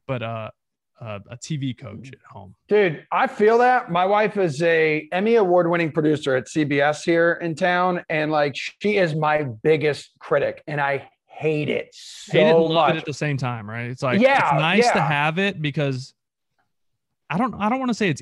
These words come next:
Speaker 1: easier coming from her, but it's just, um, it's more convenient,
Speaker 2: Uh-huh.
Speaker 1: I guess. You don't have to, like, set up a meeting and have your boss tell you what you do wrong. You can just be like, "Hey, what's for dinner?" And she's like, "Oh,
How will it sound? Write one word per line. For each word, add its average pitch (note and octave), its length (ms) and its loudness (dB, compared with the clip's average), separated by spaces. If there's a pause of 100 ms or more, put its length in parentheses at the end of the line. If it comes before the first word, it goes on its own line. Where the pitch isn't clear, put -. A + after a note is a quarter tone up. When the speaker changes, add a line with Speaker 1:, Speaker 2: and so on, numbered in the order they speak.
Speaker 1:
easier E3 400 -2
coming G3 320 -4
from G3 160 -4
her, G3+ 240 -4
but C#3 200 -2
it's B2+ 240 -4
just, D3 360 -6
um, B2+ 340 -2
it's C3+ 100 -6
more F3+ 160 0
convenient, C3+ 640 -4 (480)
Speaker 2:
Uh-huh. E3+ 320 -2 (280)
Speaker 1:
I E3+ 60 -8
guess. F#3 360 -8
You D#3 60 -4
don't F3 80 -4
have E3+ 80 -4
to, D#3+ 60 -6
like, D3+ 120 -4
set D3+ 160 -4
up D3 100 -4
a C#3 60 -2
meeting B2+ 400 -6
and A#2 180 -8 (920)
have C3 220 -8
your A#2 100 -6
boss A2+ 280 -8
tell A2+ 160 -12
you A2 100 -10
what G#2+ 160 -14
you G#2 60 -16
do G#2+ 120 -12
wrong. A2 340 -10
You A2 100 -12
can G#2+ 100 -16
just G2+ 200 -16
be G#2+ 60 -16
like, G#2+ 240 -12 (420)
"Hey, A3 100 -6
what's G#3+ 200 -6
for - 140 -8
dinner?" A3+ 260 -2
And D3 100 -4
she's D3+ 160 -6
like, D#3+ 160 -10
"Oh, G3 320 -6